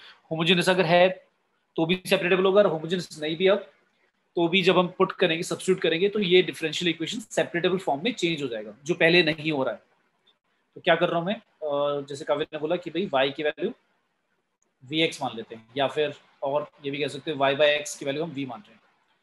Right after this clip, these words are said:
तो y by x, अ, या y की value V X मान रहे हैं, तो वो derivative करके क्या आएगा,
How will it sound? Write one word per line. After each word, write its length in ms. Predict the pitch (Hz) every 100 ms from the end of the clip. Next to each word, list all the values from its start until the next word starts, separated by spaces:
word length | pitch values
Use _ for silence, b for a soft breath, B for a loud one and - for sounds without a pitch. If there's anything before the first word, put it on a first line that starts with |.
| _ _ _ _ _
तो 200 | 170 156
y 180 | 135 147 160
by 140 | 175 185 160
x, 220 | - -
अ, 380 | 185 160 156 156
या 140 | 156 127 147
y 160 | 151 151
की 60 |
value 180 | 175 170
V 160 | 147 170
X 160 | 170 165
मान 100 | 156
रहे 120 | 170
हैं, 80 | 170
तो 80 |
वो 80 | 170
derivative 400 | 156 147 160 170 -
करके 220 | 165 170
क्या 160 | 160 160
आएगा, 220 | 156 202